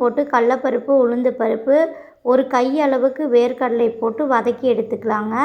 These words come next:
இதோடையே வந்துட்டு ஒரு பெரிய வெங்காயத்தை வந்து சேர்த்தி வெங்காயம் நல்லா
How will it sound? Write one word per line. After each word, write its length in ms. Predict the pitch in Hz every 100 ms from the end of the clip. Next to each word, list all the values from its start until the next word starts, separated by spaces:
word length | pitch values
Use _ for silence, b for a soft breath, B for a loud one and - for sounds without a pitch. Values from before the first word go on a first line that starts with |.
| 349 B B B - 262
இதோடையே 440 | 294 294 302 311 302
வந்துட்டு 320 | 262 247 294 294
ஒரு 140 | 254 277 254
பெரிய 320 | 226 254 277 247
வெங்காயத்தை 440 | 233 233 233 226 226
வந்து 160 | 254 254
சேர்த்தி 300 | 240 233 277 247
வெங்காயம் 420 | 226 254 269 233
நல்லா 220 | 226 240